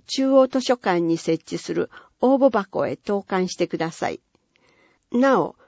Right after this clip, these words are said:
当選者には十一月十日木曜頃に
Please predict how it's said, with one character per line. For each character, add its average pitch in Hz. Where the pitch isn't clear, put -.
当 294
選 254
者 180
に 175
は -
十 277
一 262
月 254
十 233
日 -
木 226
曜 247
頃 170
に 147